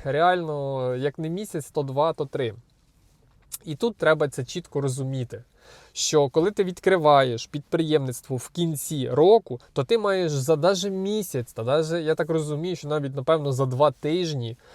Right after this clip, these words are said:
е, або там за два місяці, е, цього року маєте подати декларацію в податкову.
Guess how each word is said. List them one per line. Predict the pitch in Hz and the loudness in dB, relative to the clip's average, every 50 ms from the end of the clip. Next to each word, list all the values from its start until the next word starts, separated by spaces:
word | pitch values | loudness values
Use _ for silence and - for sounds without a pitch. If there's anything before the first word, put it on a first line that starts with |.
| - - - - _ | -20 -20 -20 -12 _
е, | 113 117 120 120 120 120 117 117 113 110 - 95 | -2 0 2 2 2 2 2 0 -2 -4 -4 -4
або | 123 123 135 156 170 | -4 -2 0 0 0
там | - 139 127 123 | 0 0 -4 -2
за | 120 135 | -2 -2
два | 131 131 131 147 170 175 | -2 2 2 2 2 2
місяці, | 170 165 165 170 151 - 143 127 - - - 131 | 0 -2 -4 -6 -6 -8 -10 -10 -12 -10 -10 -8
е, | 127 127 123 117 110 - - - - 120 117 117 117 117 120 | -6 -4 -4 -4 -4 -6 -10 -10 -8 -6 -6 -4 -4 -6 -8
цього | - - 170 165 143 127 123 123 123 | -4 0 2 2 2 2 2 2 2
року | 143 165 185 196 190 - - 139 120 - | 4 4 4 2 0 -2 -6 -8 -8 -4
маєте | 120 143 160 160 156 147 131 - 127 120 120 - _ - - _ _ | -2 0 2 2 2 0 0 -2 -2 -4 -4 -4 _ -20 -20 _ _
подати | - 135 131 135 147 160 160 - 135 | -2 -2 2 4 4 4 4 2 -2
декларацію | 120 120 147 135 - 143 131 131 139 160 170 - - - 139 | -2 -2 -2 0 2 0 2 4 4 4 4 0 -4 -10 -10
в | 127 - | -10 -8
податкову. | - - 127 127 123 - - - 117 110 107 107 123 | -8 -6 -4 -4 -4 -6 -6 -6 -6 -6 -6 -8 -12